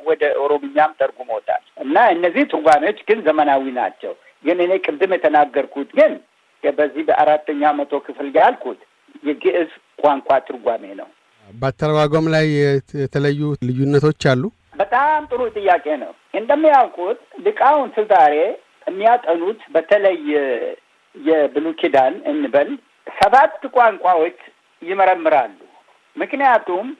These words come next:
Speaker 1: ትርጓሜው ላይ አንዳንድ ቦታ የሚለያዩ ቃላት አሉ። እነዚህ ሰባቱ አንዱ ዕብራይስጥ ራሱ ነው፣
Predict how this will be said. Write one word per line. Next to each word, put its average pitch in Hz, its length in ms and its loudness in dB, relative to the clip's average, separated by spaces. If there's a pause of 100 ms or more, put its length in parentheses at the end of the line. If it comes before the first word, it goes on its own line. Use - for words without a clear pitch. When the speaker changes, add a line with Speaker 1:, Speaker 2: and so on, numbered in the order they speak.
(220)
Speaker 1:
ትርጓሜው 226 720 2
ላይ 202 240 2 (580)
አንዳንድ 220 520 0
ቦታ 233 260 -4
የሚለያዩ 175 720 0
ቃላት 147 460 -4
አሉ። 127 180 -4 (380)
እነዚህ 269 460 -4
ሰባቱ 214 440 0 (560)
አንዱ 165 340 0
ዕብራይስጥ 160 440 2
ራሱ 143 260 0 (120)
ነው፣ 127 180 -2